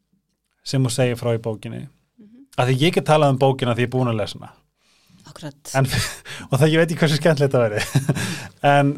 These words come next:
Speaker 1: fyrir, fyrir hlustendur, bara svona, hvernig getur, eh, svona, svona bestu getur núna útskýrt hvað það er að vera barn foreldra sem er narsisti?
Speaker 2: Mhm. Um,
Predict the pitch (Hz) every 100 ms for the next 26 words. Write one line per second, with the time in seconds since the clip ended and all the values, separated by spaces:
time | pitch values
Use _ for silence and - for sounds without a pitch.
0 | 143 _ _ _ - - 151 143 135 -
1 | _ _ - 143 131 165 170 175 180 165
2 | 160 135 151 151 - 170 180 180 170 170
3 | 165 175 170 160 160 156 - 190 _ _
4 | _ _ _ _ _ _ _ - 143 139
5 | 160 160 151 156 139 135 120 117 127 131
6 | _ _ _ _ _ _ _ _ _ _
7 | _ _ 156 156 165 - - 135 135 131
8 | 120 123 131 127 120 - 113 117 117 117
9 | 120 _ _ _ 120 110 - _ _ _
10 | _ _ _ _ _ _ _ _ - 117
11 | 107 104 - 113 113 - - _ _ _
12 | _ _ 104 - - - _ _ _ _
13 | 214 180 175 156 _ _ _ _ _ -
14 | - - - _ _ _ _ - 208 208
15 | 208